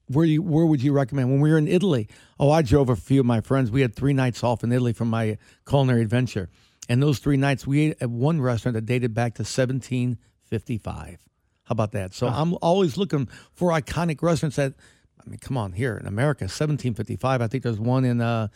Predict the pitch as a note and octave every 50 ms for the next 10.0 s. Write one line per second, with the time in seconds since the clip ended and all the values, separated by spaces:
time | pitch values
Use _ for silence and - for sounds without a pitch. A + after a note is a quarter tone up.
0 | - _ _ - B2 A#2 G2 A#2 B2+ C#3+ C#3 - - G#2+ F#2 F2 F#2+ F#2 F#2 G2
1 | G#2 G#2 G#2+ - - C3 B2 A#2+ A#2 A2 G2+ - - _ _ _ _ _ _ _
2 | _ _ F#3+ G#3 G#3+ A3 G#3 D#3+ - - - - D#3+ - - - F#3 F#3+ A3+ G3+
3 | - - F#3+ E3+ G#3 B3 A#3+ G3 D#3 D3 D3+ D#3+ D#3 C3+ D3 C3+ C3+ B2+ C#3 C3
4 | A2+ - - - C3+ - - A2+ A2 A#2 A2 - - - - - _ _ _ -
5 | _ - A2+ C3 C3 C3 A#2+ A2+ A2+ G#2+ A#2 G#2+ C3 B2 G2 - - - - -
6 | - _ - - F3+ F3 A3+ C4+ C4 A3 E3 - - F#3+ F3 D#3+ C#3+ - - D3
7 | C3+ D3 D#3 D3 - - - - F3 F#3 G3+ - G3+ G3+ G3+ F3 - _ _ -
8 | - G3 G#3 - G#3+ G3 F3 D3+ - - E3 E3 D#3 - D3 - D3+ D3 D3 C#3
9 | A#2 - - D3 C3 B2+ C3 A#2 A2+ - - B2+ A#2+ A2+ - - A2+ - F#2+ D#2